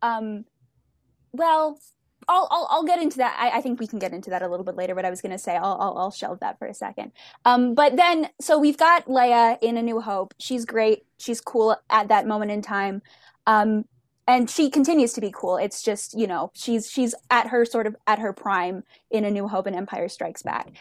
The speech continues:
Um, and then in Empire Strikes Back, we have the representation of Lando. So now we've sort of, um, we've moved past this, like, this baseline of three white people and one of them is a woman. And now we're starting to get,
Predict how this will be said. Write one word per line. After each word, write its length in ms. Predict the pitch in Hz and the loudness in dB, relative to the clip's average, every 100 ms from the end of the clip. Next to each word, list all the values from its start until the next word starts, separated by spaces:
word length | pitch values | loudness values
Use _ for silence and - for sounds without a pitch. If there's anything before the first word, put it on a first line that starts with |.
| - _ | -20 _
Um, 160 | 233 247 | 0 2
and 120 | 311 | 4
then 320 | 453 466 330 | 6 6 6
in 80 | 277 - | 0 0
Empire 360 | 247 247 247 233 | -2 0 0 0
Strikes 260 | 226 233 | -2 -2
Back, 160 | 226 220 | -2 -2
we 80 | 240 | 0
have 200 | 233 233 | -2 2
the 60 | |
representation 720 | 226 226 226 196 202 - 208 | 0 0 -4 -6 -8 -10 -8
of 100 | 208 | -6
Lando. 520 | 269 427 392 104 - - _ | -2 0 0 -2 -4 -8 _
So 160 | - 330 | -4 0
now 280 | 320 381 440 | 4 6 6
we've 160 | 370 349 | 4 0
sort 240 | 339 311 | -2 2
of, 240 | 285 269 - - | 2 2 -4 2
um, 340 | 247 240 226 - | 4 4 0 0
we've 260 | 262 247 - | 0 0 -2
moved 400 | 262 339 392 - | 0 2 -2 -2
past 280 | 320 285 294 | 0 0 -2
this, 200 | 269 277 | -6 0
like, 180 | 247 233 _ _ _ | -2 -2 _ _ _
this 160 | 262 233 | -4 -4
baseline 920 | 214 269 277 - 247 208 190 196 208 | 2 4 4 -2 -2 -2 -2 -6 -4
of 260 | 208 208 202 _ | -2 -2 -6 _
three 220 | - 339 | -4 -2
white 260 | 339 269 453 | 2 2 2
people 380 | 247 226 226 220 | -4 -2 0 0
and 180 | 226 | -2
one 140 | 202 214 | -2 -2
of 80 | 214 | 0
them 160 | 220 | -2
is 100 | 220 | 0
a 60 | 214 | -2
woman. 480 | 214 196 180 185 220 _ - | -2 -4 -8 -10 -14 _ -2
And 140 | 240 | 2
now 240 | 262 311 | 2 2
we're 80 | 359 | 0
starting 380 | 320 330 285 277 | 0 0 2 2
to 100 | 269 | 0
get, 380 | 233 233 226 | 2 0 0